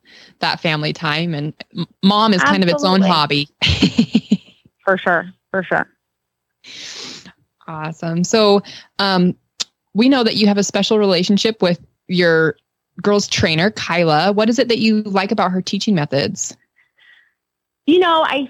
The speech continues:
Speaker 2: feel like Kyla knows when they need a little bit of a boost just to, like, kick them into gear. Y-, y-,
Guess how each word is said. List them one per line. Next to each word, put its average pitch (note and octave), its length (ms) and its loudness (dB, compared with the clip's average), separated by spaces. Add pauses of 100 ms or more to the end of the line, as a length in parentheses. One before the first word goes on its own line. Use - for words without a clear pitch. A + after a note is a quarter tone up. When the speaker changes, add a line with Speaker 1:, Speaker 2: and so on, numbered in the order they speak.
Speaker 2:
feel D4+ 200 -2
like D4 260 -2
Kyla B3+ 380 -2
knows A3 680 0
when A3 240 -2
they G3+ 140 0
need G3 520 0 (340)
a A3 40 2
little A3+ 220 2
bit G#3+ 120 0
of G3 60 -4
a G3 60 2
boost A3+ 420 0 (840)
just - 300 -4
to, A3 80 2
like, F#3 340 2 (260)
kick A3+ 200 -2
them G#3+ 180 0
into G3+ 220 0
gear. G#3 320 2
Y-, A#3 120 -2 (140)
y-, A#3+ 220 -2